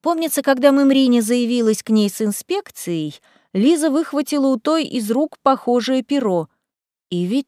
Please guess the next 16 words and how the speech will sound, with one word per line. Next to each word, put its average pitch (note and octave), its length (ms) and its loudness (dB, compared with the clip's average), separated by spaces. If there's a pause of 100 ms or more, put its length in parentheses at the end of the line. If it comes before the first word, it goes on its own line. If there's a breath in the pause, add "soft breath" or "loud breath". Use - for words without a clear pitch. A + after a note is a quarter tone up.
то G#3 180 -2
писала A#3+ 580 2
же A#3 140 -2
без G3 240 -4
всяких G3+ 500 -6
чернил. G#3+ 760 0 (1120)
Лиза A3 380 -2
подула A#3 440 0
на G#3+ 140 2
тонкий G3+ 400 -2
кончик, C4 460 -6 (320 soft breath)
провела C#4 400 2
пальчиками G3+ 840 -2
по - 80 -10
шелковистым G#3+ 800 -4
ниточкам, A3+ 640 -2